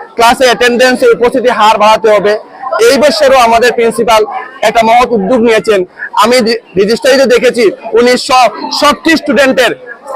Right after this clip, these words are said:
নামের এগেইনস্টে ফোন নাম্বার লিখেছেন। যদি তিন দিন বা তার উপরে যদি ওরা আসে না, তাহলে ওদের গার্জিয়ানকে অবগতি ক-, করানো হবে,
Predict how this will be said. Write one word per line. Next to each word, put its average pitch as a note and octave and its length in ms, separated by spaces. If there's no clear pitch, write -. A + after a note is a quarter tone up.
নামের A#3 380
এগেইনস্টে B3 640
ফোন A#3+ 180
নাম্বার C4+ 400
লিখেছেন। A3 640
যদি A3+ 380
তিন B3 380
দিন C4 180
বা B3+ 80
তার A#3 320
উপরে B3 280
যদি A#3+ 200
ওরা G#3 400
আসে B3 240
না, G#3+ 400
তাহলে A3+ 300
ওদের A3 300
গার্জিয়ানকে A3 460
অবগতি G#3+ 420
ক-, - 420
করানো G#3 260
হবে, F3 180